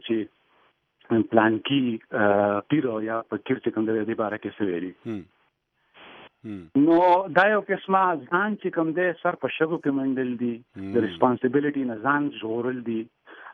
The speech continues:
Speaker 1: او دا یو قسمه د سستۍ خبره ده.
Speaker 2: هم.
Speaker 1: دې کار نه کول غواړي چې ځان پوهه کړي. نو چې
Speaker 2: هم.
Speaker 1: ځان نه پوهوي، نو په اسانه باندې ووایي، ښه وایي، پلانکي خو ویلي دي چې دا به داسې وشي.
Speaker 2: هم.
Speaker 1: دا خو ډېر پخوا پلانکي ویلي دي، داسې به وشي که نه؟
Speaker 2: هم.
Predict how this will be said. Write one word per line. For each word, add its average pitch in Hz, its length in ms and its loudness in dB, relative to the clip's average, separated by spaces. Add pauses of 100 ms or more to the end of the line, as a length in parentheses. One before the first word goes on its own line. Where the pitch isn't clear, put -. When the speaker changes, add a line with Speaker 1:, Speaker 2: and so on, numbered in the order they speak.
(140)
Speaker 1:
او 113 380 8 (120)
دا 147 100 6 (140)
یو 123 180 2
قسمه 143 340 0 (160)
د 113 140 -2
سستۍ 160 480 2
خبره 95 320 -2
ده. 98 80 -12 (220)
Speaker 2:
هم. 101 120 -10 (120)
Speaker 1:
دې 165 600 -4
کار 143 280 6
نه 107 120 -4
کول 101 160 0
غواړي 98 380 -4
چې 113 60 2 (100)
ځان 117 240 2
پوهه 104 180 0
کړي. 98 220 -2
نو 110 120 0
چې 131 60 0
Speaker 2:
هم. 110 100 -4
Speaker 1:
ځان 151 280 2
نه - 100 -8
پوهوي، 180 240 2
نو 143 140 -4
په 113 100 0
اسانه 135 340 0
باندې 117 180 -4
ووایي، 120 260 -4
ښه 135 100 -2
وایي، 120 240 -4
پلانکي 117 380 -2
خو 120 100 -2
ویلي 127 260 -2
دي 107 80 -2 (560)
چې - 80 -6 (120)
دا 107 100 6
به 107 60 2
داسې 101 300 -2
وشي. - 220 -4 (220)
Speaker 2:
هم. - 160 -20
Speaker 1:
دا 135 60 6
خو 127 120 -4
ډېر 143 220 2
پخوا 131 340 4
پلانکي 117 320 0
ویلي 113 300 0
دي، 98 120 -6
داسې 104 220 -6
به 95 80 0
وشي 95 240 -4
که 110 120 4
نه؟ 160 60 4 (200)
Speaker 2:
هم. 104 120 -12